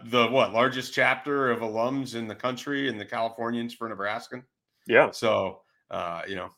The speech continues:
Speaker 1: congratulations to them. They've, they're still probably partying this last week.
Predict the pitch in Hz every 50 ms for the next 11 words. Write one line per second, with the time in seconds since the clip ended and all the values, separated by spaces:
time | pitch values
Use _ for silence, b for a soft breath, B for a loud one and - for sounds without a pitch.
0 | _ _ - 113 107 117 123 131 127 120 120 135 139 135 - 139 117 104 98 107
1 | 127 120 98 82 - 104 117 117 - _ _ _ _ _ _ _ - 117 117 -
2 | 156 143 - - 104 95 87 87 87 87 - 98 90 87 87 87 85 82 85 87
3 | 87 - 92 90 87 85 - - 90 85 82